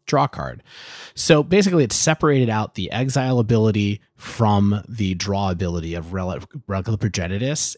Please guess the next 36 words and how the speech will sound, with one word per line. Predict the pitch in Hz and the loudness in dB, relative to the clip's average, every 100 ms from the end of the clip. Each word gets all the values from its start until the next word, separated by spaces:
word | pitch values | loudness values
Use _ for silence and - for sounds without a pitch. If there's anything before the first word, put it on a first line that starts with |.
| _ | _
and | 123 127 127 | 0 2 0
it | 104 | 0
gives | 120 104 104 | -2 0 0
you | 104 98 95 - _ | 0 0 -2 -8 _
a | 104 | -2
little | 104 120 | 2 4
bit | 107 104 | 4 2
of | |
a | 101 | 0
bonus | 92 98 95 - | 0 0 0 -2
where | 92 | -4
it | 82 | -6
has | 98 | -6
a | 104 | -6
come | - 98 | -4 -4
into | 92 | -4
play | 90 104 82 | -6 -8 -8
effect | - 78 - - | -8 -10 -10 -10
where | 92 | -8
you | 85 87 | -6 -8
get | 90 87 | -8 -8
to | |
get | 90 82 | -10 -10
rid | 87 90 | -8 -6
of | 80 | -6
a | 76 | -6
single | - 110 90 90 | -4 -2 -2 -2
problematic | 90 85 82 78 76 | -4 -6 -6 -10 -12
card | - 85 73 | -10 -10 -10
when | 62 | -12
it | 50 | -14
comes | 90 87 | -12 -10
into | 73 | -10
play | - - 50 | -14 -16 -16
for | - | -16
one | 71 67 - - | -16 -14 -16 -18